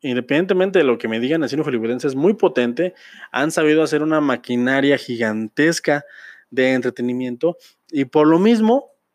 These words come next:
es un cine que llega a niveles mundiales. En todo mundo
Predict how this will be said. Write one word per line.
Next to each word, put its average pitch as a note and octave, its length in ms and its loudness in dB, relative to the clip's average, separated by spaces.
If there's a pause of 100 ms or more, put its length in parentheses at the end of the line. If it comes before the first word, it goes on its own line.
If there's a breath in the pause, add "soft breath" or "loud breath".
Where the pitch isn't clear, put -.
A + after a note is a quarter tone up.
(520)
es C3+ 140 -12
un F3+ 100 -4
cine E3+ 280 -4
que D#3 100 0
llega D#3+ 420 -4
a C#3+ 60 -10
niveles E3 540 -2
mundiales. F3 880 2
En D#3 200 -6
todo G#3+ 260 4
mundo G3+ 520 -2